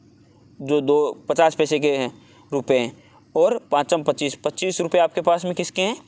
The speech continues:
पच्चीस पैसे के सिक्के के रूप में। तो पच्चीस रुपये हैं, पच्चीस रुपये हैं, तो इसके सिक्के कितने हो जाएंगे पच्चीस पैसे के? भाई, एक रुपये में चार सिक्के होते हैं,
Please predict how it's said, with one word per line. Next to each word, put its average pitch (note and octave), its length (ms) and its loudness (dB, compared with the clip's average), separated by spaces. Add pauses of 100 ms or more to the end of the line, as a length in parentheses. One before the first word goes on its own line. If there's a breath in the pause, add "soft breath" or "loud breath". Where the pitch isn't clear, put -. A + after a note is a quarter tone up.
(240)
पच्चीस F3+ 280 -4
पैसे D#3+ 300 -2
के D3+ 120 -2
सिक्के - 280 -6
के B2+ 80 -4
रूप A#2+ 180 -2
में। A#2 100 -6 (320 loud breath)
तो F#3+ 60 -2
पच्चीस A3 640 -2
रुपये F#3 300 2
हैं, G#2+ 300 -6 (1300)
पच्चीस G3 320 -4
रुपये F3 280 2
हैं, F#3+ 200 0 (280 loud breath)
तो F#3+ 60 -2
इसके A3 180 -2
सिक्के A#3 280 -4
कितने A3+ 220 -2
हो A3+ 60 2
जाएंगे G#3+ 240 0
पच्चीस F3+ 280 -2
पैसे C#3+ 280 0
के? A2 80 -4 (880 loud breath)
भाई, D3 80 4
एक F#3 240 0
रुपये F#3 220 -2
में G#3+ 120 -2
चार G3+ 260 2
सिक्के G3+ 220 -2
होते G3 200 0
हैं, F#3 240 -4